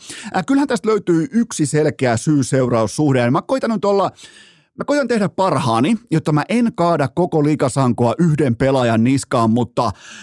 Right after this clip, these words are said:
äh, homman nimi on kuitenkin se, että Dallas Stars on nimenomaan Vegasia vastaan parempi joukkue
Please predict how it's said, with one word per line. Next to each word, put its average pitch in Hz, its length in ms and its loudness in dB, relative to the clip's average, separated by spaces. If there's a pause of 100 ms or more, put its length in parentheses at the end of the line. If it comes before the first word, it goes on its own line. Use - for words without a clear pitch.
(140)
äh, 139 360 0
homman 240 220 0
nimi 220 180 2
on 196 80 -2
kuitenkin 160 320 0
se, 156 80 -2
että 151 160 -2
Dallas 156 280 0
Stars 139 340 -2
on 131 140 2
nimenomaan 135 540 0
Vegasia 135 560 0
vastaan 113 360 0
parempi 131 320 0
joukkue 117 360 0